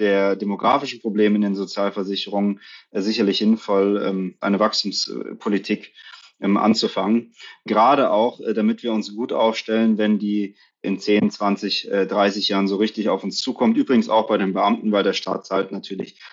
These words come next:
zur Beihilfe der Beamten hinzu. Das heißt, diese Beihilfeausgaben, die werden auch ansteigen.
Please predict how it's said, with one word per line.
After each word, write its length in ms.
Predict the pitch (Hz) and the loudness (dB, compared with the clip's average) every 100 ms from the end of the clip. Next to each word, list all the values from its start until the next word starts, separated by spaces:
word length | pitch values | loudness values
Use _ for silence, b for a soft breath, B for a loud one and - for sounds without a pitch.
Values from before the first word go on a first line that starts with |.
| B | B
zur 160 | 117 | -2
Beihilfe 460 | 104 104 104 95 101 | 2 4 4 0 0
der 80 | 95 | -2
Beamten 420 | 92 95 95 101 | 0 -2 -4 -6
hinzu. 500 | 101 98 - 101 - B B | -4 -4 -2 -4 -6 B B
Das 160 | - 98 | -8 -4
heißt, 140 | 95 | -4
diese 140 | 101 95 | -6 -4
Beihilfeausgaben, 840 | 98 98 101 104 - 98 101 95 | 0 0 0 -2 -6 -6 -8 -6
die 120 | 95 | -4
werden 180 | 98 95 | -2 0
auch 220 | 92 101 | 2 0
ansteigen. 640 | - 101 - 101 107 120 | 0 -2 0 4 4 4